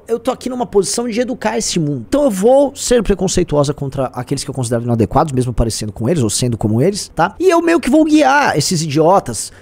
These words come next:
sabe? Vou guiar e, e, esses trans, esses negros, que eu sou a guia deles, porque eu tô, eu tenho minha franja cortadinha, eu sou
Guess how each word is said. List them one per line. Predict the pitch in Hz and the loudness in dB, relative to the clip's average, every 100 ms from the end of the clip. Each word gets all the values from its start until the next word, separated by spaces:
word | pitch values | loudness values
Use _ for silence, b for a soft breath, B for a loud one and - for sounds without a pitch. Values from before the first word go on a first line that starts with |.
| - | -10
sabe? | - 180 139 | -4 -2 0
Vou | 226 | -2
guiar | 196 214 220 - B B | 2 2 2 0 B B
e, | - | -8
e, | 160 156 | -6 -2
esses | 156 - - | -2 -4 -2
trans, | 143 180 196 131 | 0 2 4 2
esses | 131 - 123 | 0 -4 -4
negros, | 131 196 175 160 | 2 4 4 2
que | - 269 | 2 0
eu | |
sou | 311 - 339 | 0 2 2
a | 294 | 4
guia | 190 277 247 | 4 6 4
deles, | 147 196 - | 4 2 0
porque | - 220 | -2 0
eu | 214 | 0
tô, | 214 185 | -2 -4
eu | 202 | -4
tenho | 202 | -4
minha | 190 165 | -2 -2
franja | - 160 165 151 127 | -2 -2 0 0 0
cortadinha, | 151 131 123 127 208 170 | -4 -6 -8 -8 -6 -4
eu | |
sou | 135 - 165 139 | -4 0 2 2